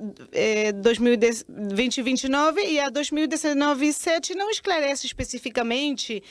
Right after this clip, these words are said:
quem deveria tratar esses incumprimentos. Está esclarecido porque, eh, se, se diz que a diretoria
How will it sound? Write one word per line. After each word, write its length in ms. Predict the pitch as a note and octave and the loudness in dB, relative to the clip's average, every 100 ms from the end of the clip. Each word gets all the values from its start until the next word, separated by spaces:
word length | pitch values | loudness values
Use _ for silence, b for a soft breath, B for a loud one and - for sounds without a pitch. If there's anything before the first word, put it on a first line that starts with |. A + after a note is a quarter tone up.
| B B | B B
quem 260 | - E4+ E4+ | -4 2 4
deveria 580 | D4+ B3+ C4 B3+ B3 C4+ | 2 2 2 2 0 0
tratar 640 | D4 D4 D4 B3 C4 D4+ _ - | 2 0 2 0 0 -4 _ -4
esses 560 | - B3 - B3 - - | 0 0 -2 -8 -8 -4
incumprimentos. 960 | B3+ B3 A#3+ B3 G#3 F#3+ F3 F3+ - B B B B B - | -4 -4 -4 -2 -2 -2 -4 -8 -10 B B B B B -2
Está 280 | C#4 - | -2 0
esclarecido 760 | D4+ - D4 C4+ B3+ D4 D4 B3+ | 0 0 0 0 -2 -4 -4 -4
porque, 680 | C4+ - - C#4 C4+ C#4 B3 - - | -4 -6 -4 -2 -2 -4 -6 -12 -6
eh, 400 | A#3+ A#3 A#3 - | -2 -2 -2 -4
se, 260 | - - - | -6 -8 -8
se 180 | - C#4 | -6 -6
diz 320 | A3 C4+ D4 | -4 -4 -6
que 420 | - C#4+ C4 B3+ | -6 -4 -2 0
a 140 | B3 B3 | 0 -2
diretoria 760 | A3+ C4 C4+ C4 C4+ C#4+ D#4 | -2 -2 0 0 0 -2 -4